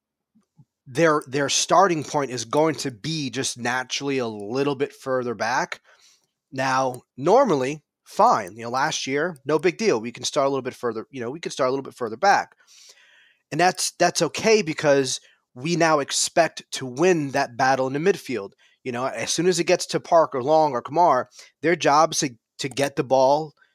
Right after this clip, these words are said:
you know, further up to let, to let your guys win those second and third balls. When you win those, now your fullbacks can push up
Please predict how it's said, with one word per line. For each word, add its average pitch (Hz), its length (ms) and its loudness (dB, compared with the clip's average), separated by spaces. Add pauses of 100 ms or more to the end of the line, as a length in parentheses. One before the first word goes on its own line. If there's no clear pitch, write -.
(160)
you 127 100 -6
know, 139 80 -4
further 143 380 -2
up 139 200 0
to 131 120 -6
let, 127 260 -2
to - 100 -12
let 123 160 -6
your 131 120 -12
guys 127 280 -2
win 120 160 -8
those 123 200 -2
second 117 240 -8
and 117 100 -14
third 190 220 2
balls. 110 340 -2 (380)
When 127 180 -8
you 131 100 -6
win 220 220 4
those, 143 400 2 (400)
now 143 240 0
your 185 160 4
fullbacks 135 720 -2
can 160 160 -6
push - 320 -2
up 135 260 -4